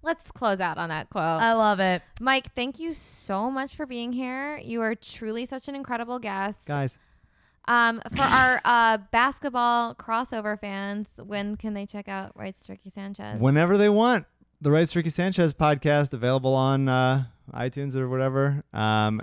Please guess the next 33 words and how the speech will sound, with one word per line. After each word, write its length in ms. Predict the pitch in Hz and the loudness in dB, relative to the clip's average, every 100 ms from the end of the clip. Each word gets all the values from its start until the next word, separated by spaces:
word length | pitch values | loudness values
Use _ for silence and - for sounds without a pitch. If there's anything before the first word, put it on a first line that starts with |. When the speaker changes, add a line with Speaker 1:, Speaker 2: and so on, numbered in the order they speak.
| - | -4
Speaker 3:
and, 480 | 110 110 110 110 107 | 0 2 2 2 2
uh, 280 | 107 107 107 | 2 2 0
coming 300 | 131 131 127 | 0 2 2
to 80 | |
the 180 | 123 127 | 2 2
N 140 | 131 135 | 2 4
B 100 | 131 | 4
C 140 | 131 | 2
this 180 | 123 113 | 0 -2
fall, 520 | - 135 123 123 - | -2 0 2 0 -2
Perfect 380 | - 147 147 147 | -2 0 0 -6
Harmony, 560 | - 175 170 117 123 - _ _ _ _ _ _ | -4 0 2 2 0 -4 _ _ _ _ _ _
starring 240 | - 120 113 | -4 0 2
Bradley 240 | 113 113 | 2 0
Whitford 300 | 107 104 107 | -2 -4 -6
and 80 | 104 | -6
Anna 140 | 98 98 | -6 -8
Camp. 260 | - - - _ | -12 -18 -20 _
Speaker 1:
Hell 180 | - 214 | -10 -8
yeah, 300 | 220 202 180 | -2 -2 -2
Mike's 300 | 170 180 - | -4 -8 -8
a 40 | 185 | -10
writer 240 | - - | -8 -8
on 120 | - | -10
that 180 | 214 214 | -10 -12
show, 440 | - - - 202 - - | -12 -10 -8 -10 -10 -10
and 100 | 202 | -8
it 100 | - | -8
looks 220 | - - | -10 -12
so 480 | - - - 226 311 | -18 -14 -2 0 0
freaking 360 | - 302 302 | -4 -12 -10
good. 420 | 269 294 - 208 180 | -8 -8 -10 -14 -2
Speaker 3:
Yeah, 180 | 180 | 2